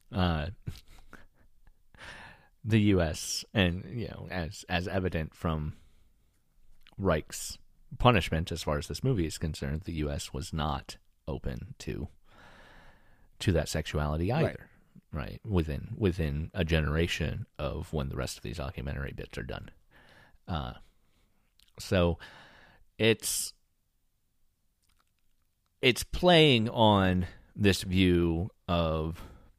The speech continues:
Speaker 1: communism being prudish versus a more open sexuality in the West, while reminding us that the West is,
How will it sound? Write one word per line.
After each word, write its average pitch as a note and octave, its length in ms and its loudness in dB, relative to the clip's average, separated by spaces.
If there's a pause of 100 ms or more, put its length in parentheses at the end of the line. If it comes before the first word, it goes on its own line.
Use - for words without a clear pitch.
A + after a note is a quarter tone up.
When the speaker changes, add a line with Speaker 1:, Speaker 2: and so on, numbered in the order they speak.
(220)
Speaker 1:
communism E2+ 580 4
being D2+ 200 0
prudish D#2 680 2
versus - 560 -2 (180)
a E2 120 -2
more D#2 240 -2
open E2 260 -2
sexuality C#2+ 600 -4
in C#2+ 100 -4
the D2+ 60 -4
West, F2+ 480 2 (240)
while E2+ 200 4
reminding F2+ 560 6
us D#2 440 -2 (640)
that D#2 560 -2 (160)
the F2 160 0
West D#2 340 -2
is, D#2+ 300 -8